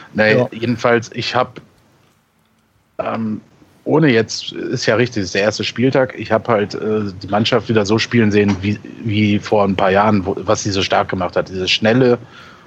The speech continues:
Speaker 1: Umschaltspiel, weißt du, ne? Zwei, drei Stationen und dann gefährlich vorm Tor landen. Und das war ja zum Beispiel ein Tor von Zulinski, war es ja genauso, ne? Der, ähm, Ajay bringt den rein, Srbeni leitet ihn weiter und der landet dann bei Zulinski und der fackelt nicht lang. Und das war ja zwei, drei,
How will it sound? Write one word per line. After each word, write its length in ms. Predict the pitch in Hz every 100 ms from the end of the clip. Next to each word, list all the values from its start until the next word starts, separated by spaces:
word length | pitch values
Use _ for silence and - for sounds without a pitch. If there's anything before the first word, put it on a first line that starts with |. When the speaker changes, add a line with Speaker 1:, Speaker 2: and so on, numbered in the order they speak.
| -
Speaker 1:
Umschaltspiel, 800 | 127 131 - 95 92 - 92 87
weißt 220 | 90 117
du, 180 | 185 127 -
ne? 240 | 110 160 175
Zwei, 180 | - 127
drei 140 | 131
Stationen 540 | 113 120 107 120 143 135
und 120 | 113
dann 120 | 120
gefährlich 420 | 120 107 110 107
vorm 220 | - 104 98
Tor 220 | 104 104
landen. 320 | 87 90 101
Und 140 | 107 90
das 140 | 104
war 120 | 107 120
ja 220 | 117 117
zum 120 | -
Beispiel 280 | 113 110 113
ein 120 | 107
Tor 200 | 104 107
von 220 | 104 107
Zulinski, 520 | 98 104 117 127 120 110
war 100 | 110
es 100 | 117
ja 60 |
genauso, 460 | 101 98 117 120 85
ne? 160 | 85 127
Der, 280 | 98 95 92 - - - - - - - _ 92
ähm, 320 | 92 90 87 - - - -
Ajay 500 | 98 - 110 117 117
bringt 300 | - 117 117
den 260 | 120 113 104 - - -
rein, 400 | 117 127 131 123 - _ _ _ - - _
Srbeni 520 | - - 101 110 110 107
leitet 380 | 104 110 110
ihn 160 | 104 95
weiter 280 | 95 117 117
und 80 | 104
der 100 | 95
landet 320 | 101 113 101
dann 140 | 101
bei 100 | 98
Zulinski 420 | 92 98 98 104
und 80 | 92
der 100 | 90
fackelt 360 | - 107 - 85
nicht 180 | 82 -
lang. 220 | 82 85
Und 100 | 85
das 140 | 80
war 100 | 101
ja 120 | 107
zwei, 220 | 104 113 117
drei, 300 | 110 107